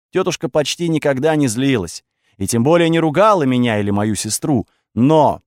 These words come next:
бывали случаи, которые, по ее мнению, выходили из ряда вон.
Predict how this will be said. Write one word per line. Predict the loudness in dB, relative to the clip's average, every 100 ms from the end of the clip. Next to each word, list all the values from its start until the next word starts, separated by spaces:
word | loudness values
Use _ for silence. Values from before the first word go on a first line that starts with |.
| _ _
бывали | -8 -4 -2 0 -2 -4
случаи, | -6 -8 -10 -12 -12 -20 _ _ _
которые, | -8 -2 0 0
по | 0
ее | 0 2
мнению, | 2 2 2 2 0
выходили | -2 -2 -4 -2 -2 -2
из | -4 -4
ряда | -4 -4 -8
вон. | -6 -6 -8